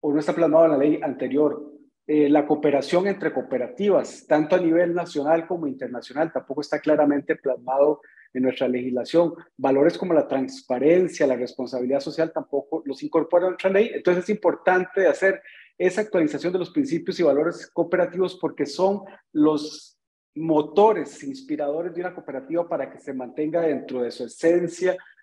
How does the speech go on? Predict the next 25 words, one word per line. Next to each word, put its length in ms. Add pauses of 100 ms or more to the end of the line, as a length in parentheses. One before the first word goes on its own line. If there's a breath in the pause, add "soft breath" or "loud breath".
dentro 500
de 120
su 280
funcionamiento, 1040
eh, 160
cooperativo 880 (140)
correcto. 640 (1200)
Eh, 680 (480)
también 400
tenemos 880
un 220
antecedente 720
que 220
es 120
muy 200
importante 600
que 80
se 120
tome 240
en 60
cuenta 300
en 80
esta 220
labor 240
legislativa, 720